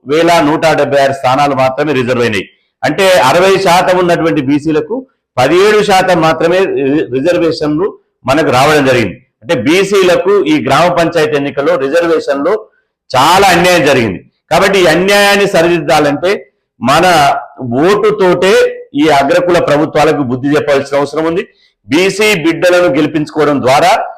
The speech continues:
మన చైతన్యాన్ని చాటి చెప్పాలి. ఇవాళ జనరల్ స్థానాలుగా అనగానే ఫలానా అగ్రకులాల వాళ్ళే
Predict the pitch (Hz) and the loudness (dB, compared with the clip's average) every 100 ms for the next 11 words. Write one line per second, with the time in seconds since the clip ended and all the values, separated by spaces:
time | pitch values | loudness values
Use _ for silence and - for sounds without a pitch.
0 | - - 135 156 - 147 165 156 156 151 | -20 -4 0 0 0 0 2 2 2 0
1 | 143 131 120 131 - 113 92 - - _ | 0 0 0 -2 -2 0 0 -4 -14 _
2 | _ 139 175 175 - 143 175 202 202 202 | _ 0 2 2 2 0 2 2 0 2
3 | 180 180 170 165 165 160 139 151 165 170 | 2 2 2 2 2 2 0 2 2 0
4 | 247 - _ _ - 139 185 190 190 175 | -2 -6 _ _ -2 2 4 4 4 2
5 | 151 175 170 170 156 156 147 147 143 117 | 2 0 2 2 2 2 2 2 2 0
6 | - | -4